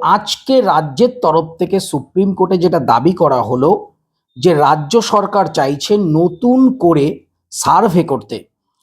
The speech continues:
মানে নতুন করে যে কমিউনিটিকে ঢোকানো হয়েছিল সেগুলো প্রপার ছিল কিনা, অথবা নতুন নতুন যে কমিউনিটি ঢোকানোর যে গাইডলাইন সেটা কিভাবে করা হবে,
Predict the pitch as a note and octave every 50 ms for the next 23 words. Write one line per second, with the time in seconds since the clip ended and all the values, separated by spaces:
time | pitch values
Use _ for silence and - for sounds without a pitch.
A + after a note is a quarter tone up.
0 | _ _ _ - E3+ G#3 G#3+ G3+ F#3 F#3 F#3+ - B3+ A#3+ B3 B3 B3 - - G3+
1 | G3 G3 G#3 A3 F#3 G#3 G3 - - D3 D3 D#3+ E3 F3 E3 F#3 F3+ F3 E3+ F3
2 | E3 - C3+ B2+ D3 D#3 F3 F#3+ F#3 D3+ F3 F3 F3 E3+ - - F3+ F3 F3+ F#3
3 | - - - _ _ _ _ _ _ - - - D#3+ E3 F#3 F#3+ F#3 F3 - D#3+
4 | D3 D3 D3 - F3 E3+ E3+ - - - - - D3+ F#3+ G#3+ G#3 G#3 G3 F#3 F3+
5 | F3+ F3+ F3 - - _ _ _ _ _ _ - E3+ G#3 A3 B3 A#3+ B3 A#3 G#3
6 | F#3 F#3+ G3 F#3+ A3+ A#3+ A#3 A#3 A3+ A3+ A3 A3+ A3+ A3+ A3 G#3 G#3 G#3 - A3
7 | G#3 D#3+ F3 F3+ F#3 F#3+ F3+ F#3 F#3+ F#3+ F#3 D3+ A2 C#3 - - E3+ F3+ F#3 F#3+
8 | F3 D3+ E3+ D#3 A#2+ - A#2+ C3+ D3+ F3+ F3 E3+ F#3 F#3+ F#3 F3+ F3+ F3+ F#3 G#3+
9 | - _ _ _ _ _ _ - - - G3 G3 G#3+ G#3+ G#3 G#3 G3 F3 D#3 F3+
10 | F#3 F#3 F3+ F#3 - C#3+ - E3+ F3+ D3 C#3+ F3+ D#3 E3+ F3 F3 -